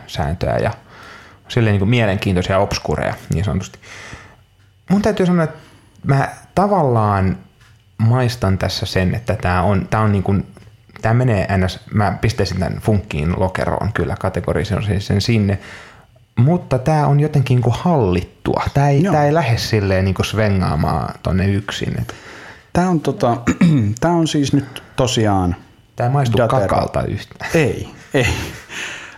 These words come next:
Speaker 2: Mikä on toki aina hyvä kahvissa. Ää, tää on tosiaan Daterra-tilan Laurina.
Speaker 1: Joo.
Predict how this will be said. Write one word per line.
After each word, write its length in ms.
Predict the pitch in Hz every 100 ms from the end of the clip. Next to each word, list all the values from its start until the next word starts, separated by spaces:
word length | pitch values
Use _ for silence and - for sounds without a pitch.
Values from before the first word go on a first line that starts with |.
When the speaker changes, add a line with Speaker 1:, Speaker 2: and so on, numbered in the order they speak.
| -
Speaker 2:
Mikä 200 | 117 120
on 100 | 135
toki 240 | 113 110
aina 160 | 101 101
hyvä 180 | 98 90
kahvissa. 420 | 95 95 95 - - - - -
Ää, 480 | 113 113 113 110 107 - - _ _ - _ _ _ - -
tää 100 | 180
on 60 |
tosiaan 320 | 175 160 151 147
Daterra-tilan 1000 | 170 131 98 95 - 113 98 92 87 - -
Laurina. 680 | 113 110 104 98 101 123 165 - -
Speaker 1:
Joo. 300 | 92 85 110